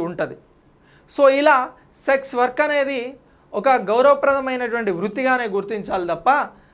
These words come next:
దాన్ని ఒక క్రిమినల్ కేసుగా, ఇతర కేసులుగా గుర్తించొద్దు, పోలీసులు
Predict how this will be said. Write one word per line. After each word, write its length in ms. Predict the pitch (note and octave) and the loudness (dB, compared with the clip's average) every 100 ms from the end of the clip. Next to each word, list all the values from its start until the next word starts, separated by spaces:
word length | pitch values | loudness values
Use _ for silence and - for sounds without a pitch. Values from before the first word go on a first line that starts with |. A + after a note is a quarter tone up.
| _ - | _ -4
దాన్ని 300 | E3+ A#3 B3 G#3+ | 0 2 2 0
ఒక 120 | G#3 G3+ | -2 -2
క్రిమినల్ 400 | A3 C4 C#4 C4 | -2 0 -2 0
కేసుగా, 340 | A#3 G#3+ A3 C4+ A#3 | 0 0 2 2 2
ఇతర 180 | G3+ B3 A#3+ | 2 2 2
కేసులుగా 420 | A3 G#3 G#3 G3 F#3 E3 | 0 0 -2 -2 -2 -4
గుర్తించొద్దు, 600 | F#3 A#3+ A3 G#3 G3 C4 - | -8 -8 -6 -4 -4 -4 -4
పోలీసులు 400 | G3 G3+ A3 G#3 | -4 -4 -4 -6